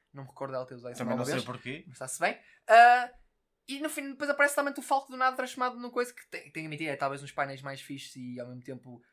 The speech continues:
Speaker 1: um shot mais fixe do anime, que é quando a Mikasa tá tipo ali, "Pessoal, acordem", o cara, e ela aparece tipo as asas atrás do Falco, acho, é, é um shot lindíssimo, é muito fixe.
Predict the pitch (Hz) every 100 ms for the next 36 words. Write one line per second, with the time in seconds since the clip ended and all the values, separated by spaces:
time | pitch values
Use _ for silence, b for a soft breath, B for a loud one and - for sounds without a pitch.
0 | _ _ 151 135 156 139 139 135 139 -
1 | 135 135 135 131 139 135 135 143 139 135
2 | 135 143 139 - _ - 240 294 302 294
3 | 294 320 302 294 269 202 185 175 165 156
4 | - 165 156 165 143 147 151 143 139 143
5 | 139 139 139 139 139 139 - 139 127 123
6 | 110 - _ _ _ 131 143 - - -